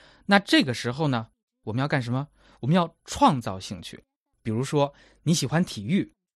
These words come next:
喜欢足球，那么你就有意识地去多接触一些德语的体育材料啊，不管它是文字的还是音视频的，是新闻还是赛事，你可以了解一下你崇拜的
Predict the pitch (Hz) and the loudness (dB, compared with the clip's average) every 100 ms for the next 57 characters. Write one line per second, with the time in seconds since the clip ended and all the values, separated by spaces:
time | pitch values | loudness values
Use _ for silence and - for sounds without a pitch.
0 | _ - 127 160 143 175 - 104 135 185 | _ -8 -2 -2 -2 -4 -4 -4 -4 -6
1 | _ _ _ _ - 214 175 131 190 135 | _ _ _ _ 0 2 4 2 2 2
2 | 110 196 165 - 117 117 - 147 - 214 | 0 0 -2 -2 -2 -2 -4 -12 0 2
3 | 233 208 202 156 120 117 143 147 - - | 4 2 -2 0 -4 -2 -2 -2 -4 -20
4 | _ 131 180 240 107 98 107 - 107 135 | _ 4 4 4 0 -4 -6 -6 -6 -4
5 | 190 - 98 113 - _ - _ - 107 | -4 -8 -6 -6 -8 _ -20 _ -6 -4
6 | 107 143 110 95 127 123 104 143 180 180 | -2 -2 -2 -4 -6 -4 -2 -2 0 0
7 | 123 110 120 135 135 180 185 - 120 - | 0 -2 -4 -4 0 2 2 0 -6 -8
8 | 90 117 123 - - - 135 - 220 185 | -6 0 0 -2 -14 -8 -4 2 4 6
9 | 117 170 175 131 143 151 170 127 - 165 | 4 0 0 -4 -4 0 0 0 0 -2
10 | - _ _ _ _ 143 240 165 135 202 | -4 _ _ _ _ 2 6 6 6 4
11 | 143 147 185 151 117 - 127 190 151 120 | 2 0 0 0 -2 -2 2 4 4 2